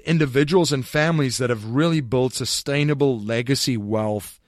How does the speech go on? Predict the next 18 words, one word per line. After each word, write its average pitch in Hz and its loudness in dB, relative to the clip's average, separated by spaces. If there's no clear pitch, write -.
throughout 185 4
generations 101 -2
are 127 4
really, 175 6
really 139 4
disciplined 113 -2
and 113 -4
have 110 -6
created 117 0
systems 151 0
and 107 -4
processes 127 -2
and 110 -2
strategies 120 0
that 120 -2
help 135 0
them 127 -2
to - -8